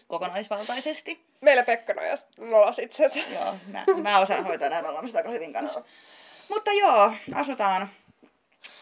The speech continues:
Speaker 1: tämmöisessä nuorisosäätiön kaksiossa. Tää on kahdessa kerroksessa oikein mukava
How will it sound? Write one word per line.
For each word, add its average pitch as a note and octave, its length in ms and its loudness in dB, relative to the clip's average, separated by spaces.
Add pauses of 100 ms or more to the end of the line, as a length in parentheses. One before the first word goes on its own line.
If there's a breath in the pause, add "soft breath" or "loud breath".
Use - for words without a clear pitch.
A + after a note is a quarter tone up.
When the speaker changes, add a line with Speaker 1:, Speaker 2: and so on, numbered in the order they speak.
Speaker 1:
tämmöisessä G3 680 0 (260)
nuorisosäätiön G#3+ 600 -4
kaksiossa. D#4+ 520 -8 (1080 soft breath)
Tää - 100 -2
on - 80 -6
kahdessa C#4 280 -4
kerroksessa A3+ 600 -2
oikein G3 300 -2
mukava F3+ 420 -2